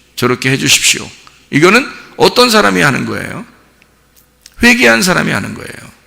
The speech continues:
회개하지 않은 사람이 만약에 했어요. 근데 들어줄 때도 있죠. 그럼 들어주면 반드시 그 사람 어떻게 만들어요? 반드시 회개시킵니다. <laughs> 반드시 회개시켜요. 예.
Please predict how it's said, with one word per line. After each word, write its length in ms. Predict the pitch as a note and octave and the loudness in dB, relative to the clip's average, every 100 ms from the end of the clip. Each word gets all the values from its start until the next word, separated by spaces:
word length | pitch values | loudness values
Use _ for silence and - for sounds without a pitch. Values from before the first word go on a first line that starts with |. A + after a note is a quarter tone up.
| _ _ _ _ _ _ _ _ _ - | _ _ _ _ _ _ _ _ _ -2
회개하지 460 | B3+ A#3 B3 A3+ A#3 | 0 4 4 4 4
않은 220 | F3+ F#3 | 2 2
사람이 240 | F#3 F#3 | 2 2
만약에 260 | C#3 C3 C#3+ | 0 0 2
했어요. 340 | F#3 - C3+ G#2+ - | 2 2 -2 -6 -8
근데 320 | D3+ E3 F#3 - - - | -2 0 0 -4 -20 -4
들어줄 420 | - F3 F#3 G3 | 0 0 0 -2
때도 240 | F#3+ F3 F3 | 0 0 0
있죠. 380 | E3+ - A2 - - - _ _ _ _ _ _ - - | -2 -2 -2 -6 -20 -20 _ _ _ _ _ _ -20 -6
그럼 160 | D3+ | -2
들어주면 520 | E3+ F#3 G3+ F#3 F3+ | 4 4 4 2 -2
반드시 440 | - D3+ A3 A#3 F#3 | -2 -2 0 2 2
그 100 | F#3 | 2
사람 180 | E3 D#3 | 2 0
어떻게 180 | D3+ | -2
만들어요? 380 | D#3 - - - - - _ _ _ _ _ _ - | -2 -2 -4 -10 -14 -20 _ _ _ _ _ _ -4
반드시 600 | - - C#3+ C#3 E3 C3+ | -2 0 -2 0 0 2
회개시킵니다. 760 | A#2+ B2 C3+ - - - - - _ - | 0 0 0 -2 -6 -12 -14 -20 _ -20
<laughs> 340 | - - - - | -16 -14 -16 -4
반드시 460 | G#2 C#3+ E3+ E3 D3+ | 0 2 4 4 2
회개시켜요. 480 | C#3 B2+ - - - - - _ _ _ _ _ - | 2 0 -4 -8 -12 -16 -20 _ _ _ _ _ -20
예. 140 | G#2+ | -18